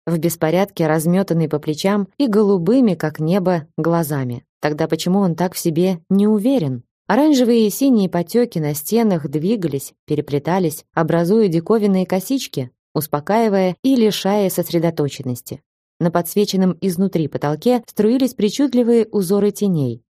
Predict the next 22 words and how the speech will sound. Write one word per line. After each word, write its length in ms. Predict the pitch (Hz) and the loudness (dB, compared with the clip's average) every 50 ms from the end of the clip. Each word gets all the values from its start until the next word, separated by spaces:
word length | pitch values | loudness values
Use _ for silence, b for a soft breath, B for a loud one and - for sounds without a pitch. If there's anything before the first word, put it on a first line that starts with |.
| _ _ _ | _ _ _
Пол 160 | - 156 151 | -2 -2 -2
казался 560 | 147 - 151 147 165 165 165 165 - 170 147 - - | -2 -2 -2 0 0 0 0 0 0 -2 -2 -2 -4
усыпанным 640 | 170 160 - - 233 247 233 - 147 143 135 135 | -4 -4 -2 -2 -2 -2 -2 -2 -2 -2 -2 -2
крохотными 560 | 127 - 151 185 208 - 180 - 147 147 147 143 | -2 0 0 0 0 -2 -4 -4 -2 -2 -2 -2
синими 400 | 139 - 196 208 208 202 190 190 | -2 0 0 2 2 2 2 0
кристалликами. 880 | 190 185 202 202 - - 240 240 208 147 139 - 135 120 117 113 - _ _ _ _ | -2 -4 -6 -6 -6 -6 -4 -2 -2 -2 -2 -4 -6 -6 -8 -8 -12 _ _ _ _
Впрочем, 520 | - - - 233 294 320 - 269 254 226 - | -12 -4 -2 0 0 0 0 0 0 0 0
как 240 | - 285 277 - | -2 -4 -2 -2
и 60 | 196 175 | -2 -4
столики, 540 | - - - 220 277 277 254 240 - 202 | -2 -2 0 0 2 2 0 0 -2 -4
кресла, 640 | 180 - - 156 180 226 247 233 - 208 202 190 170 - _ _ | -4 -2 -2 0 0 0 0 0 -2 -2 -2 -2 -4 -6 _ _
вся 220 | - - 285 285 | -2 2 2 4
мебель 420 | 247 196 180 208 254 226 240 220 202 | 4 4 4 2 2 2 2 2 2
ночного 480 | 165 156 156 - 147 151 156 165 185 | 0 -2 -4 -4 -4 -2 -2 -2 -2
клуба 500 | - - - 147 156 151 147 156 160 160 - _ _ - | -4 -4 -4 -4 -2 0 0 -2 -2 -4 -8 _ _ -8
Рига. 440 | 156 156 151 139 131 139 127 120 127 - _ _ _ _ _ _ | -4 -4 -4 -2 -2 -4 -6 -6 -8 -14 _ _ _ _ _ _
Барная 460 | - 160 170 180 180 180 185 185 180 180 | -4 -2 0 0 2 2 0 0 0 0
стойка, 380 | - - 254 254 247 - 185 165 | 0 0 0 0 0 0 0 0
выполненная 600 | 202 220 - 185 185 185 185 180 175 175 170 165 | 0 0 0 0 0 0 0 0 0 0 0 0
в 20 | |
виде 220 | 165 196 165 196 | 0 -2 -2 -2
полумесяца, 800 | - - 170 170 185 202 247 294 277 - 202 - - 156 143 139 | -2 -2 0 0 2 2 2 2 0 -2 -4 -4 -4 -4 -4 -4